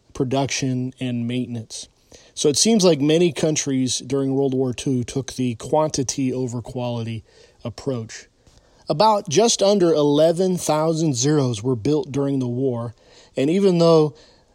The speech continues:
there are several dozen Zeros still in existence today,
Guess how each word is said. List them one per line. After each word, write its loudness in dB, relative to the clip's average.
there 2
are 0
several 4
dozen 2
Zeros 0
still 2
in 4
existence 0
today, 2